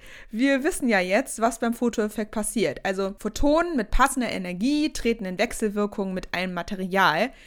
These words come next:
Dieses Material absorbiert die Photonen und im Gegenzug setzt es Elektronen frei. So oder so umgangssprachlich erklärt. Im Beispiel Solarzelle haben wir hier oft als Material Silizium, also ein Halbleiter.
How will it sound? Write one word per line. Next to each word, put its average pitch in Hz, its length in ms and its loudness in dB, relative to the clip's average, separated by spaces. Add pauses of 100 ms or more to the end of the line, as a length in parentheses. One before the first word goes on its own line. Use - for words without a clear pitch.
(280)
Dieses 247 240 0
Material 220 640 2
absorbiert 214 580 0
die 190 60 -8
Photonen 285 560 0
und 196 100 -2
im 175 140 -6
Gegenzug 240 720 0
setzt 190 320 -2
es 185 160 -4
Elektronen 190 580 -2
frei. - 280 -4 (240)
So 269 460 6
oder 208 300 6
so 202 100 0
umgangssprachlich 190 880 -2
erklärt. 202 360 -4 (320)
Im 220 140 4
Beispiel 240 400 6
Solarzelle 202 800 4
haben 254 260 4
wir 240 120 2
hier 226 360 2
oft - 320 2
als 208 160 2
Material 202 560 4
Silizium, 190 640 0
also 202 380 2
ein 202 320 0
Halbleiter. 214 640 2